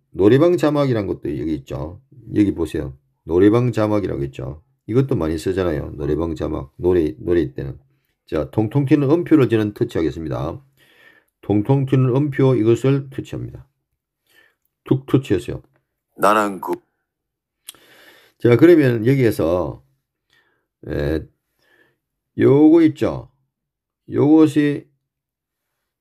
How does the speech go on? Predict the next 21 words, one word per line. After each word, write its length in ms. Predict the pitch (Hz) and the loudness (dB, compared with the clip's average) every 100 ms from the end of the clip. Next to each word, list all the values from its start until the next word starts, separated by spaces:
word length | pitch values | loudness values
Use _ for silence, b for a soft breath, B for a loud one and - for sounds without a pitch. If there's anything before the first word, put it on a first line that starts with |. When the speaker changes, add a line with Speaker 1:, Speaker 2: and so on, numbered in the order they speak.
| _ _ _ | _ _ _
Speaker 1:
통통 640 | - 123 135 160 165 160 | 0 2 2 0 0 0
튀는 280 | - 151 143 | 2 2 0
속도를 600 | 131 190 - 202 180 151 - - | 0 -2 2 4 6 4 -4 -12
말한, 400 | 82 80 85 - | -6 -4 -6 -6
정하는 420 | 90 85 90 90 | -4 -2 -2 -4
겁니다, 260 | 80 71 64 | -6 -6 -4
이게. 360 | 65 67 95 117 | -2 0 0 0
Speaker 2:
나-, 180 | - _ _ _ - | -4 _ _ _ 0
Speaker 1:
그래서 260 | 117 95 | 2 4
Speaker 2:
나는 140 | 107 127 | 4 4
Speaker 1:
이것을, 200 | 135 135 | 2 0
Speaker 2:
그곳에 480 | 87 87 101 95 90 _ _ _ _ _ _ - | -4 -6 -6 -6 -10 _ _ _ _ _ _ 2
Speaker 1:
이것을 440 | 139 160 127 101 | 6 6 4 0
가능한 400 | - 95 120 160 | -2 -2 0 2
한 260 | 151 92 - _ | 0 -4 -12 _
길게 460 | - 101 110 117 | -10 -4 0 2
오른쪽으로 520 | 131 147 180 160 135 95 | 4 4 4 4 0 0
갖다 240 | 87 104 | -4 -2
놓는 220 | 92 90 | -2 -4
게 80 | 85 | -6
좋아요. 440 | 69 69 65 65 | -6 -8 -8 -12